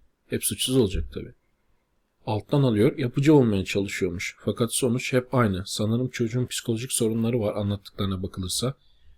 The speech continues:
Ve kız arkadaşın yine de bununla iki sene çıkmış. Sevgilimin onu unutmasını istiyorum ama yapamıyor. Gerçekten çok zor anlar yaşamış. Dediğim gibi intikam almak istiyor.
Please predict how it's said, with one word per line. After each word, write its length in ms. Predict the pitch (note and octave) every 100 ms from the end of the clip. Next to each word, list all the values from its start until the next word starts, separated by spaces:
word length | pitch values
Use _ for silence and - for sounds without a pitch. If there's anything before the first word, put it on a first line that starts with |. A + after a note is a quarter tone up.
| -
Ve 40 | -
kız 140 | G#2+
arkadaşın 460 | G#2 - G2+ - G2+
yine 240 | A2 G#2
de 80 | G#2
bununla 320 | G2+ G2+ G2+
iki 180 | F#2+ -
sene 180 | F#2 G#2
çıkmış. 600 | - - E2+ - - - - _ _ _ _ _ -
Sevgilimin 680 | - A2+ G#2 G2+ A2 B2+ E3
onu 300 | - A#2+ C#3
unutmasını 520 | B2+ B2+ B2 - C#3
istiyorum 380 | - - G#2+ A2+
ama 180 | C#3+
yapamıyor. 540 | A#2+ G2+ C#3 A#2+ F#2 G#2
Gerçekten 540 | A2 A2 B2 - B2+ B2+
çok 280 | C#3+ B2+
zor 180 | - A#2+
anlar 320 | A2+ G#2+ A2+
yaşamış. 600 | G2 G2 G#2 F2+ - - -
Dediğim 320 | F#2+ B2 B2+
gibi 180 | A2+ A2
intikam 460 | A2 - - C3+
almak 260 | A2+ G2 G2
istiyor. 380 | - - G#2+